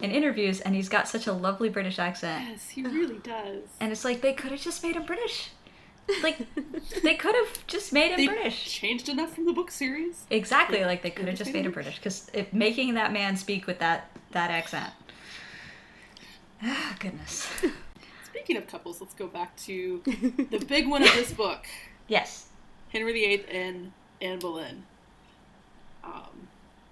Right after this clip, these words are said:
Speaker 2: so, some of the criticism of this book is how Anne is portrayed. <clears throat> Um, that is, she is very vindictive, very
Speaker 3: Mm-hmm.
Speaker 2: self-centered.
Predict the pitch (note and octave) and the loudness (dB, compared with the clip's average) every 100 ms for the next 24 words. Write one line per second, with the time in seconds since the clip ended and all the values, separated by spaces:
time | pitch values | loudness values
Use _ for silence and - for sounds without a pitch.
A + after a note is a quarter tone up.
0 | - - - - - - - - - - | -20 -20 -20 -20 -20 -20 -20 -20 -16 -14
1 | - - - - - E4+ D4 C#4+ C4 - | -14 -16 -16 -14 -2 2 2 2 -4 -10
2 | - - - - - - - - - - | -20 -20 -20 -20 -20 -20 -20 -20 -20 -12
3 | - G4 G4+ - C#4 C4 B3+ A#3 A3+ G3+ | -4 0 2 2 2 2 -2 -2 -2 -2
4 | G#3+ G#3 G#3 G#3 G#3 F#3+ F#3+ - F#3 F#3+ | 2 2 2 0 -2 -4 -4 0 2 0
5 | G3 G3 G3 - - G#3 A3+ G3+ - - | -2 -6 -6 -10 -8 -6 -2 -2 -2 -8
6 | - - - - - - G#3 G3 F#3 F#3 | -14 -18 -20 -20 -20 -16 -12 -8 -8 -8
7 | F#3 G3+ F#3+ - G3+ F#3+ F#3+ F#3+ F#3+ F#3 | -6 -4 -4 -2 0 0 0 -2 -2 -2
8 | F#3 - - - G#3 G3 G3 F#3+ G3 F#3+ | -2 -6 -20 -8 -6 -4 -4 -4 -6 -4
9 | F#3 F#3 F#3 F#3 F#3 - - C3 C3+ G3+ | -4 -2 -2 -2 -4 -10 -14 -8 -4 -4
10 | - F#3 F3 F3+ | -2 -4 -4 -6